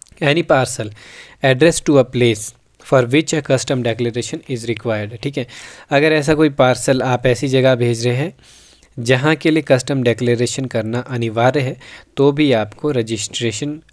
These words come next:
कंपल्सरी है उसका। और any article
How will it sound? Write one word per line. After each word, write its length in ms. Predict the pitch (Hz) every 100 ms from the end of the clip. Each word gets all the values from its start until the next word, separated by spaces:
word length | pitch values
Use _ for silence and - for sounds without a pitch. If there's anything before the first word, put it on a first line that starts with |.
| -
कंपल्सरी 540 | 117 107 117 110 117
है 160 | 107 107
उसका। 320 | 104 - 160 - _ _ _ - -
और 200 | 131 131 147
any 320 | 151 190 165
article 600 | 127 120 - 123 127 110